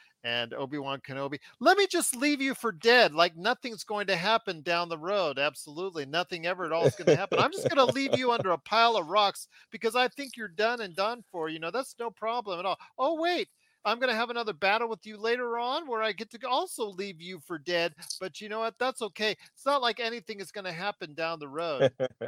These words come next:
Speaker 1: Yeah.
Speaker 2: I think you have to suspend a bit of belief, and especially we have to
Speaker 1: Oh, a
Speaker 2: realize we're,
Speaker 1: lot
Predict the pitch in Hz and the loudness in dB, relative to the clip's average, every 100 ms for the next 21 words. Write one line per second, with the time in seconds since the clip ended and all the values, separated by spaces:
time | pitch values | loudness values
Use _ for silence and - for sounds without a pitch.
0 | 123 - - - - - - 131 104 - | -8 -8 -10 -6 -8 -6 -4 -4 -6 -4
1 | - 151 254 226 196 175 180 185 147 - | 2 2 4 4 6 6 4 -4 -8 -2
2 | 143 135 131 127 113 107 110 107 113 - | -2 0 -2 -2 -2 -4 -4 -6 -6 0
3 | 165 - 135 139 135 151 180 180 - 165 | 2 2 -2 2 6 6 6 4 6 6
4 | 170 190 202 175 - | 6 8 10 8 4